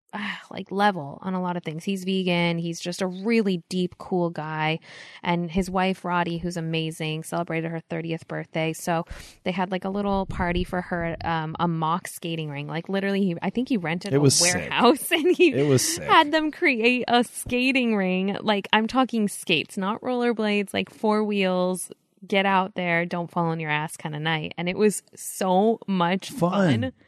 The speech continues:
Speaker 2: was so fun.
Speaker 1: So much fun. Not to mention, okay, they are obviously vegan. So the entire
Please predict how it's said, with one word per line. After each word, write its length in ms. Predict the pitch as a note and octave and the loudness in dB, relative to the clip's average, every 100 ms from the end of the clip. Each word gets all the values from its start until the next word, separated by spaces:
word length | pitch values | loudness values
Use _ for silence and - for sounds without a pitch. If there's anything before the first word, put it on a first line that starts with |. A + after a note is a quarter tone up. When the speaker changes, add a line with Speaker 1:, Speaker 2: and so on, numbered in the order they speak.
| D3 | 0
Speaker 2:
was 140 | D#3 | 0
so 220 | - E3 D3+ | 4 2 4
fun. 400 | C#3 A2 G2+ - - - | 2 2 0 -8 -18 -2
Speaker 1:
So 220 | - G4 | 2 4
much 220 | F#4 - | 2 0
fun. 240 | C#4+ G#3+ A#3 | 0 2 4
Not 200 | G4 - | 4 4
to 60 | |
mention, 520 | D#4+ E4 D4 A3+ G#3 G3+ | 0 0 0 0 0 0
okay, 260 | G#3 F#3+ F3+ _ _ - _ _ | 0 -2 -2 _ _ -20 _ _
they 320 | G3+ A3+ D4 C4+ | 0 4 4 4
are 200 | B3+ A#3+ | 2 2
obviously 420 | A3+ A#3+ B3 C4 | 2 4 2 2
vegan. 420 | A#3+ C4 A3+ F3+ F3 - - | 2 4 4 2 -4 -16 -18
So 180 | - C#4+ | 0 2
the 280 | A#3+ C4+ C4 | 4 2 2
entire 880 | C4+ - - A#3+ C4 C#4 C4+ B3+ | 0 0 -4 2 6 6 6 4